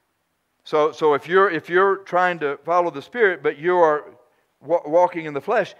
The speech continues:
you're going the wrong way on a one-way street. Right?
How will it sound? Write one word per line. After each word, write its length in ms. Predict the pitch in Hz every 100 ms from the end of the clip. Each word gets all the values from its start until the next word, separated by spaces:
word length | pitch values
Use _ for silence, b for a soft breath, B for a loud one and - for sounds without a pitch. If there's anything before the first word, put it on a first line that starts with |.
| b b
you're 160 | 123 160
going 360 | 190 185 147
the 100 | 123
wrong 420 | 120 160 180 160
way 640 | 143 160 147 95 85 95 - _ _ _ _ _ _ _ _ _ _ _ _ _ _ _ _ -
on 160 | 131
a 40 | 127
one-way 440 | 139 135 123 113
street. 360 | - 165 135 - _ _ _ _ _ _ _ _ _ _ 135 _ _ _ _ _ _ _ _ _ _ _ _ _ _ _ _ _ _ _ _ _ _ _
Right? 260 | 101 110